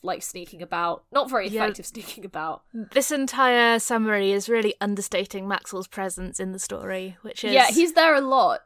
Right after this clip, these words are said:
Speaker 1: Um, and
Speaker 2: he's
Speaker 1: he's
Speaker 2: the best part
Speaker 1: wonderful.
Speaker 2: of it. You should watch the story for Maxwell, because
Speaker 1: Yes, yes.
Speaker 2: goddamn,
Speaker 1: You
Speaker 2: he's
Speaker 1: can
Speaker 2: good.
Speaker 1: see Peter, you can see Five, uh, saw this guy's face, and he was like, "Yeah,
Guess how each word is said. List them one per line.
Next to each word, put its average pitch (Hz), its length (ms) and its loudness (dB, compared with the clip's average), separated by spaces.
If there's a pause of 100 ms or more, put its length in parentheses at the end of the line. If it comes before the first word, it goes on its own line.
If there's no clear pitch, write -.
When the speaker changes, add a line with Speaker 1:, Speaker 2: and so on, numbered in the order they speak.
(240)
Speaker 1:
Um, 214 360 0
and 220 120 2
Speaker 2:
he's 247 100 -2
Speaker 1:
he's 226 100 0
Speaker 2:
the 233 60 0
best 254 200 6
part 220 260 4
Speaker 1:
wonderful. 202 160 -4
Speaker 2:
of 185 60 4
it. - 100 -16
You 233 200 0
should 254 180 -6
watch 226 280 0
the 220 100 -10
story 175 720 -4
for 185 120 -6
Maxwell, - 540 -8 (220)
because 196 320 -8
Speaker 1:
Yes, - 800 0
yes. 285 320 0
Speaker 2:
goddamn, 190 300 0
Speaker 1:
You 254 40 -4
Speaker 2:
he's 262 120 -6
Speaker 1:
can - 100 -14
Speaker 2:
good. - 160 -10
Speaker 1:
see 294 560 -8 (340)
Peter, 285 300 -6
you 240 240 -8
can 254 100 -12
see 294 180 -6
Five, 226 440 0 (120)
uh, - 140 -14
saw 240 260 -2
this 294 140 -4
guy's 311 240 -2
face, 185 380 -6
and 233 60 -8
he 240 40 -4
was 262 100 -8
like, 285 160 -4
"Yeah, 523 100 -10